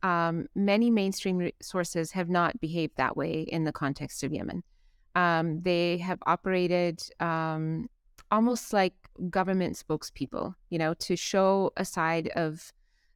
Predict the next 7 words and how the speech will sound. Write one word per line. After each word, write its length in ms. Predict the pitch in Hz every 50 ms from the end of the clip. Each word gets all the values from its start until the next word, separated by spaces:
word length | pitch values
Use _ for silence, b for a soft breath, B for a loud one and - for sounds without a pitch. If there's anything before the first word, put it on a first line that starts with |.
| _ _ -
the 80 | 175
conflict 540 | - - 202 190 180 - - 185 180 - -
that 140 | 175 160 156
the 80 | 175
government 440 | 165 180 175 165 170 170 170 165 -
approves 460 | 165 - - - 170 165 165 196 -
of, 340 | 220 220 226 226 226 226 -